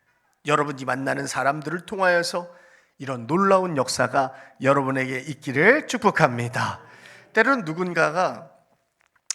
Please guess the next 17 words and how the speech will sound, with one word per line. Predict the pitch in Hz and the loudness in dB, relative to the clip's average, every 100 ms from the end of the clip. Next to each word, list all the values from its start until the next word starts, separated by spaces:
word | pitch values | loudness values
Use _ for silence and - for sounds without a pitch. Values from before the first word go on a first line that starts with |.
| - | -12
원치 | 120 165 - | -8 -8 -2
않는 | 175 165 160 | -2 -2 -4
사람을 | 147 147 147 | -4 -4 -4
만나기도 | 117 123 139 151 170 | -6 -6 -8 -8 -8
하고요. | 143 135 123 139 _ _ _ _ _ _ _ _ | -8 -12 -18 -20 _ _ _ _ _ _ _ _
예상하지 | 131 139 165 160 160 | -10 -4 -2 -2 -4
못한 | 127 - 160 | -12 -10 -8
관계도 | 131 123 139 156 165 | -6 -6 -8 -12 -14
있고, | - - 165 208 _ _ _ _ _ | -16 -18 -18 -20 _ _ _ _ _
계획하지 | - 147 170 175 165 175 | -6 -4 -4 -4 -4 -2
않는 | 131 147 | -4 -8
만남도 | 147 110 120 135 165 | -10 -10 -10 -10 -14
있습니다. | 131 - 123 127 | -14 -16 -18 -18
그런데 | - 135 127 | -14 -12 -12
그 | 127 160 | -14 -14
만남 | 117 127 139 | -12 -8 -10
속에서 | 135 135 123 120 - - - | -10 -16 -14 -14 -16 -20 -20